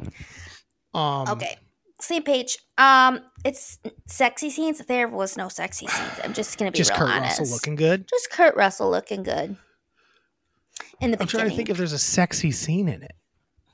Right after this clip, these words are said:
Speaker 2: There's not. It's just a bunch of sausages.
Speaker 1: And it's not, like,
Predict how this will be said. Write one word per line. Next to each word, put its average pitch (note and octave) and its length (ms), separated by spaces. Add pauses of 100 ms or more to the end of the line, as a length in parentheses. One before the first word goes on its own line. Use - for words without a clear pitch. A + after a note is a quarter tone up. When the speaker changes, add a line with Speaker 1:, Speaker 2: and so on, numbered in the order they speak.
(580)
Speaker 2:
There's G#3 340
not. F3+ 380 (480)
It's G#3+ 180
just A#3 220
a A3 40
bunch F#3 260
of G3 60
sausages. - 960 (640)
Speaker 1:
And F#3 100
it's G#3 140
not, A#3+ 180
like, E4 160